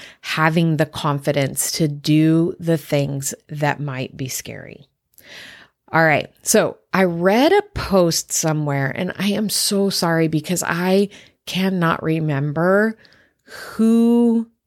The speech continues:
wrote it, who originally wrote it. But man, it was so powerful that it stayed on my brain.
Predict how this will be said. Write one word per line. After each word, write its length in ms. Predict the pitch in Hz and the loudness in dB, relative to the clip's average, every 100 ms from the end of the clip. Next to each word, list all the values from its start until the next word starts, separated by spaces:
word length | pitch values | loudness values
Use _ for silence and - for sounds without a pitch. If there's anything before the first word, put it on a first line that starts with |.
| _ | _
wrote 320 | 151 156 151 139 | -6 0 0 0
it, 240 | - - | -4 -6
who 160 | - 180 | -2 0
originally 680 | 185 185 180 175 170 165 156 | 2 0 0 0 0 0 -2
wrote 340 | 139 143 139 | -2 -2 -2
it. 140 | - - | -4 -10
But 180 | - | -14
man, 640 | - 160 208 220 202 156 143 | -12 -4 2 4 4 2 -2
it 80 | 156 | -4
was 160 | 151 - | -4 -2
so 460 | - - 180 190 | -2 2 4 4
powerful 680 | 185 - 170 165 156 156 147 | 2 -2 2 2 0 -4 -2
that 160 | 151 | 0
it 120 | 139 - | 0 -2
stayed 480 | - - 160 160 160 | -6 -2 2 2 0
on 300 | 156 156 156 | -6 -4 -2
my 200 | 156 151 | -2 -2
brain. 400 | 143 143 139 131 | -4 -4 -4 -4